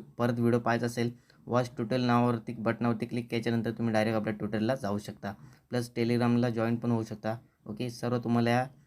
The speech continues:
आजच्या डिझाईनबद्दल तुम्हाला सर्व ह्याच्याबद्दलची जी काही माहिती असते ते त्या ब्लॉगमध्ये तुम्हाला प्रोव्हाइड केलेली आहे, ओके. झिप फाईल डाउनलोड करण्यासाठी तीस सेकंद थांबा असा मेसेजच्या खाली तुम्हाला खाली सेकंद चालू होतील, तुम्ही स्टार्टिंगला पाहिलं असेल, ओके. ते स्टेट-,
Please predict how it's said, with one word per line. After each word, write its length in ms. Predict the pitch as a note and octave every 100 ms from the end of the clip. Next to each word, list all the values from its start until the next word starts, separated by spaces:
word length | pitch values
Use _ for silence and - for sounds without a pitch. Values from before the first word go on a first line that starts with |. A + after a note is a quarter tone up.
| _
आजच्या 280 | - G#2 A#2
डिझाईनबद्दल 540 | A2 A2+ B2 B2 A#2+ A#2+
तुम्हाला 260 | A#2 A2+
सर्व 200 | A2 A2
ह्याच्याबद्दलची 640 | A2 G#2+ G#2+ G#2+ A#2+ A#2 C#3 - _ -
जी 80 | A#2
काही 160 | A#2+
माहिती 260 | A2 G#2+ A2+
असते 200 | A#2+ C3+
ते 160 | C3 A#2+
त्या 140 | A#2+
ब्लॉगमध्ये 520 | A2 A2+ G#2+ A2 G#2
तुम्हाला 220 | G#2+ A2 A#2
प्रोव्हाइड 320 | G2+ G2+ G2
केलेली 240 | G2+ F#2+
आहे, 100 | F#2 A2
ओके. 220 | G#2+ D3 _ _ _ A#2
झिप 200 | C3 -
फाईल 200 | C3 B2+ - -
डाउनलोड 380 | A#2 A2+ A#2+ A#2
करण्यासाठी 440 | A#2+ A#2 A#2 A2+ A2+
तीस 140 | A#2 A2+
सेकंद 220 | A2+ A#2
थांबा 260 | A2+ A2 A2+
असा 280 | G#2+ A2 B2
मेसेजच्या 440 | A2+ G#2+ A#2 A#2+ A#2
खाली 220 | B2 A#2+ A#2+ _ _
तुम्हाला 260 | A#2 A2+ A#2 A#2+ - -
खाली 220 | - A#2 A#2
सेकंद 360 | A#2 G#2+ A#2+
चालू 200 | A#2+ A2+
होतील, 280 | A2 G#2+ G#2+
तुम्ही 140 | G#2+ A2+
स्टार्टिंगला 380 | A2+ G#2+ A2+ A2
पाहिलं 280 | A2 A2
असेल, 200 | A2 G2+
ओके. 160 | G2 D3 - - _ A2+
ते 80 |
स्टेट-, 300 | G#2+ A#2 A2